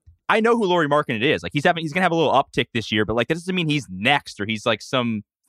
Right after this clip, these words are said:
future budding all-star. He's on what I think is going to be a bad team. I had a couple guys just be like, "Just wait this take out when they're, like, ten, fifteen, twenty games under five hundred, when this, like, you know,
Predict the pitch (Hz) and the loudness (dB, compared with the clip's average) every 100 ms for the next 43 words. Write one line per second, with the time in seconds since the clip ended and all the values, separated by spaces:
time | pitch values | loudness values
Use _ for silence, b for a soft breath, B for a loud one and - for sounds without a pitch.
0 | - 143 - 131 95 123 120 98 107 131 | -4 -4 0 -2 2 2 2 0 2 2
1 | 180 - 76 76 - _ - 139 156 175 | 2 -4 -8 -8 -20 _ -4 0 2 0
2 | 175 _ _ 131 151 135 131 165 175 151 | -6 _ _ -2 0 0 0 -2 -4 -2
3 | 170 151 143 131 123 123 - 139 117 180 | -2 0 0 2 2 0 0 0 2 0
4 | 180 170 123 117 110 107 117 104 b - | 0 -4 0 -2 -2 0 0 0 b -4
5 | 175 127 165 160 - 151 123 107 123 - | 0 2 0 -2 0 0 2 2 2 0
6 | 113 107 107 98 120 107 104 107 110 - | 0 0 0 -2 -2 -2 -4 -4 -6 -2
7 | 110 101 104 104 98 117 90 98 110 110 | -4 -2 -2 -2 0 0 0 -4 -4 -6
8 | 92 - 90 - 101 87 | -6 -4 -6 -4 -4 -4